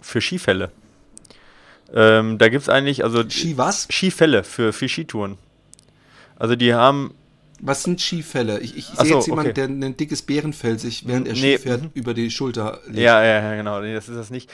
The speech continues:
Speaker 1: Also unter den Ski, ja, quasi, da gibt's, äh, Fälle, äh, die, die klebst du quasi, also, ja, wie soll man das, wie soll man das erklären? Äh, das sind quasi so, so F-, Fälle in Form vom Ski, die klebst du dir unter den Ski drunter und spannst die fest,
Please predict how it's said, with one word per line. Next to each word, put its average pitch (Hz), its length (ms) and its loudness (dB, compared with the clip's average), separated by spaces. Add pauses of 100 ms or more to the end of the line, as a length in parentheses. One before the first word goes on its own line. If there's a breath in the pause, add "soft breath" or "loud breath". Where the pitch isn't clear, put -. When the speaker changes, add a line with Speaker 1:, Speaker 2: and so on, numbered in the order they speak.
(140 loud breath)
Speaker 1:
Also 117 200 0
unter 151 200 2
den 135 240 -4
Ski, 175 420 -10
ja, 131 180 -4
quasi, 135 260 -2
da 131 100 -2
gibt's, 123 240 -12
äh, 113 240 -4
Fälle, 170 380 -4 (280)
äh, 120 240 2
die, 120 280 -10 (120)
die 113 140 -12
klebst 160 360 -6
du 170 60 -8
quasi, 151 400 -2 (100)
also, 117 360 -6 (400 soft breath)
ja, 104 120 -4
wie 107 60 -6
soll 113 120 -2
man 113 100 0
das, 107 160 -2
wie 110 100 -10
soll 110 100 -10
man 110 40 -6
das 110 100 -10
erklären? 107 420 -8 (120)
Äh, 107 320 -8 (320 soft breath)
das 101 140 -14
sind 127 120 -6
quasi 131 400 2
so, 123 320 -4
so 113 200 -6
F-, 107 580 -16 (240)
Fälle 170 400 0
in 131 220 -6
Form 151 260 -2
vom 120 220 -12
Ski, 127 260 -10
die 101 140 -14
klebst 151 320 -8
du 170 40 -8
dir 123 140 -8
unter 143 220 -8
den 117 120 -12
Ski 151 200 -12
drunter 165 400 -8 (360)
und 117 140 -8
spannst 131 380 -4
die 113 60 -12
fest, - 360 -14